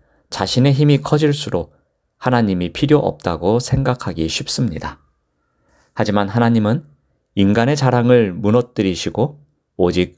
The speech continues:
은혜만 남게 하십니다. 그래서 하나님은 종종 사람들이 주목하지 않는 사람들을 들어서 사용하십니다. 모세는 말을 잘 하지 못했습니다. 기드온은 자신을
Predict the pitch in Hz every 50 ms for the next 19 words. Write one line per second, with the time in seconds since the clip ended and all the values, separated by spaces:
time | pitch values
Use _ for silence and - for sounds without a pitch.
0 | - 110 110 107 120 120 107 98 107 123 135 120 - - 87 82 78 85 87 85
1 | - 95 85 80 80 73 - - 120 - 143 117 82 78 - - 71 - _ _
2 | _ _ _ _ _ _ _ _ _ _ - - 82 80 78 73 - 90 98 113
3 | 120 123 113 90 85 113 127 - - _ _ _ _ _ _ _ _ _ _ -
4 | - 92 85 85 85 85 85 82 - - - 131 135 135 131 123 113 117 117 123
5 | 113 - - - 110 123 120 - - 123 113 113 120 - 92 92 95 101 104 104
6 | 101 - 120 123 127 120 113 104 110 98 117 127 127 - _ _ _ _ _ _
7 | - - 95 85 82 76 - 78 76 73 - _ _ _ _ - - - 110 110
8 | 104 104 117 117 - 120 110 - 104 82 76 - - - _ _ _ _ _ _
9 | _ _ _ _ _ _ _ _ _ _ _ _ _ _ - 110 127 131 175 160
10 | 151 147 147 120 80 73 - - _ _ _ _ - 110 92 92 95 104 113 113
11 | - 104 101 98 - - 143 139 120 - 90 - - - - - - 92 73 71
12 | 67 65 65 - _ _ _ _ _ _ _ _ _ _ _ _ _ _ - -
13 | 110 107 123 131 120 117 110 107 - - - _ _ _ _ _ _ - - 90
14 | 90 - - 85 82 87 113 139